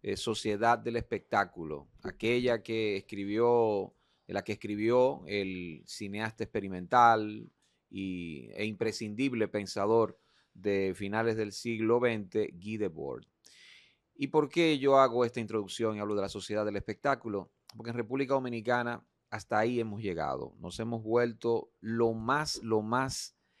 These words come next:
eh, lastimero, lo más terrible. ¿Por qué? Señores, hay un, por ahí, un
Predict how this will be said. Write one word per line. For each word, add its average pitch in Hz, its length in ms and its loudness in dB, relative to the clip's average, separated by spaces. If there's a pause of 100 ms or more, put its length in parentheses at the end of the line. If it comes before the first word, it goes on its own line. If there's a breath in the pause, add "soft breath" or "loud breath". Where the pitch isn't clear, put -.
(200)
eh, 101 640 2
lastimero, 113 1160 2
lo 107 140 0
más 117 260 -4
terrible. 107 840 -2 (560 soft breath)
¿Por 131 300 -2
qué? 113 420 0 (280)
Señores, 120 600 -2 (440)
hay 143 280 4
un, 151 540 -2 (240)
por 127 160 6
ahí, 120 460 4 (200)
un 120 380 -8